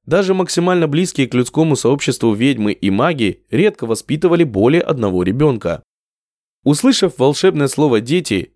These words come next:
Боречка немедля разложил на круглом столе карту области и взял в руки маятник.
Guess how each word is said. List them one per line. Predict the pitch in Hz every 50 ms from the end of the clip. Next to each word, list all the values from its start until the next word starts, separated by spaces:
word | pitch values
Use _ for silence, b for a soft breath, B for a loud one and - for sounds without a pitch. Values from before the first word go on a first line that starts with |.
| _ _
Боречка | - 104 139 180 202 202 190 - - 175
немедля | 151 139 131 135 160 175 175 180 170
разложил | 151 135 120 117 113 113 131 156
на | 160 147 123
круглом | - - 131 135 123 113 104
столе | 95 - - 98 98 92
карту | - - 107 104 98 - 98 -
области | - 104 120 147 147 170 175 165 - -
и | 175 - - 135
взял | 120 104 95 98 101 131 151
в | 127
руки | 113 98 87 - 95
маятник. | 98 117 139 139 120 98 - - 90 87 - - _